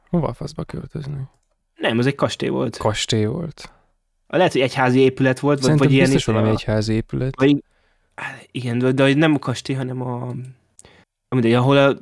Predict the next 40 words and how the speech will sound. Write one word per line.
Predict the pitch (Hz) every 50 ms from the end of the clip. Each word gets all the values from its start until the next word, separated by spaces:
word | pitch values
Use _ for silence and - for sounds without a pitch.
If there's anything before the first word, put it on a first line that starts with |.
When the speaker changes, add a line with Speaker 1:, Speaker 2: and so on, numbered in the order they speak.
| -
Speaker 2:
igen, | 147 131 123 110 110
de | 123
hogy | 123 127
ilyen | 139 143 147
egyhá-, | 151 143 - 123
egy | 131 127 139
egyházi | 143 143 135 - - 110 107 104 -
épület, | 131 123 - - - - - -
vagy | - 120
valami, | 123 117 110 113 120
de | 117
Speaker 1:
Jó, | 120 120
Speaker 2:
nem | 135 131 127 117
Speaker 1:
ebbe | - 151 131
Speaker 2:
is, | 120
Speaker 1:
egyezünk. | 120 117 113 104 107 117 113 113 120 127
Speaker 2:
nem | 147 165
is | 170 135
direktbe | 139 156 147 139 135 127
templom | - 131 123 113 - 120 117 113
volt, | 113 113 113 110
igen. | 117 113 113 - - 127 -
De | - -
hogy | - 117
Speaker 1:
Valami | 147 165 170 147 131 127 127
Speaker 2:
a, | 113 - -
Speaker 1:
nagy, | - 120 127 127 120 110 - - -
Speaker 2:
valami | - 143 139 135 120 110
Speaker 1:
izé, | 110 110 107 - _ _
tipik | - 156 151 - - 127 123
gótikus | 120 131 123 120 - - - 123 -
horrornak | - 120 117 110 110 110 104 110 101 -
megfelelő | 113 104 - - - 123 - - - 143 127 - _ _
helyszín. | - - 135 127 - - 156 156 147 139 _ _ _ _ _ _ _ _ _ _ _ _ _ _ -
Speaker 2:
Igen, | 120 113 107 110 110 120
és | 123 - -
akkor | - - 143 165
itt | 170 165 165 -
ugye | 131 127 120
a, | 117 -